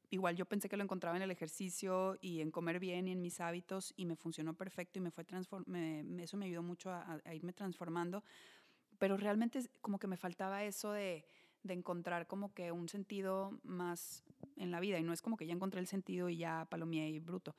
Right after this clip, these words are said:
sino que, pues, como que todos los días va cambiando, vas cambiando, vas creciendo, vas madurando,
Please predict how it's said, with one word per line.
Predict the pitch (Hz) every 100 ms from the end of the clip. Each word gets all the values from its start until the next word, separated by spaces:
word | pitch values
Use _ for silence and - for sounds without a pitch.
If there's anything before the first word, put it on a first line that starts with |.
| - -
sino | - 196 170
que, | 170 165 -
pues, | - -
como | 185
que | 190
todos | 196 214
los | 233
días | 214 214 208
va | 202
cambiando, | 202 208 196 190
vas | 185
cambiando, | - 233 202 185 190
vas | 180 -
creciendo, | 214 202 180 180
vas | 175
madurando, | 190 208 185 170 170 170